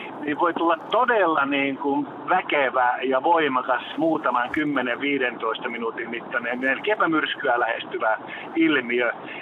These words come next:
Ja mä en vieläkään ymmärrä, että mistä se syntyy ja mitkä syyt vaikuttaa siihen, että nimenomaan isolla järvillä syntyy tämmöisiä hyvin yllättäviä ja jopa pelottavia niin kuin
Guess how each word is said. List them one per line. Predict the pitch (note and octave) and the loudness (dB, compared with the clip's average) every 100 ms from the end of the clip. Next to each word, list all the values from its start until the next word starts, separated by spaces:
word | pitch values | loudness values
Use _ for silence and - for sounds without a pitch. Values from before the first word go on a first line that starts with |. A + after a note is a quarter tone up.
| - | -4
Ja | C#3+ | 0
mä | F3+ | 2
en | G3 F#3 | 2 2
vieläkään | B3+ G#3+ E3+ E3+ D3+ | 2 2 2 2 2
ymmärrä, | D#3+ D#3 C#3 B2+ | 2 2 2 2
että | B2 D3 | 0 -2
mistä | G3+ A#3 - C3+ | -6 -4 -4 -2
se | C#3+ C3+ | 0 0
syntyy | E3 D3+ C3+ - B2+ B2 | 0 0 -2 0 2 2
ja | C3+ C3+ | 2 0
mitkä | G3 B3 - C#3+ | 0 -4 -4 -2
syyt | D#3+ C#3+ | -2 0
vaikuttaa | C#3 C#3+ B2 A2+ C3+ B2 | 0 0 0 -4 0 0
siihen, | A#2+ D3 B2 B2 | 0 -2 -4 -4
että | D3 | -4
nimenomaan | F3 A3+ E3 D#3 | -2 0 2 2
isolla | G#3+ G3 C#3+ C3 | 0 0 2 2
järvillä | C3+ B2+ A#2 A2 G#2+ - - - - - | 2 2 0 -4 -4 -6 -10 -12 -10 -2
syntyy | D#3+ D3 C3+ B2+ | 0 0 0 0
tämmöisiä | C#3 C#3 B2+ A#2+ C#3 | 0 0 -2 -2 0
hyvin | F3 F3+ D3+ | 2 2 2
yllättäviä | D3+ C3 - B2 A#2 - | 2 0 0 -2 -2 0
ja | B2 D#3+ F3 | 2 0 0
jopa | B3+ A3+ D#3+ | 0 2 2
pelottavia | B3+ G3+ C#3 - B2 B2 A#2+ | 2 2 0 -2 -2 -2 -2
niin | A#2+ A2+ | -4 -4
kuin | A2+ A#2+ | -2 -2